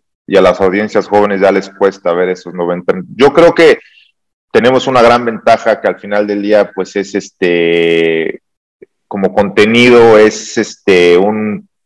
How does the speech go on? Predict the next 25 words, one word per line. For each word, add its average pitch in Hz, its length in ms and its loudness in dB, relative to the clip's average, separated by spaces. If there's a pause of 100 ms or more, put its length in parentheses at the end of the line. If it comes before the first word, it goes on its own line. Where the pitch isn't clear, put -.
(240)
partido 104 560 0
está 101 200 -2
en 101 100 -2
vivo, 110 520 0
¿no? 90 120 -6
Entonces 92 320 -10
también 95 400 0
ya 98 120 4
el 95 80 2
hecho 95 200 0
de 92 120 6
verlo 95 240 4
después 95 500 2
o 90 60 -6
de 87 100 0
ver 92 140 0
nada 92 100 -4
más 95 160 -2
los 90 160 -6
clips 98 300 -10
tampoco 92 420 -2
le 87 140 -2
quita - 240 -6
el, 90 200 -4 (360)
el, - 240 0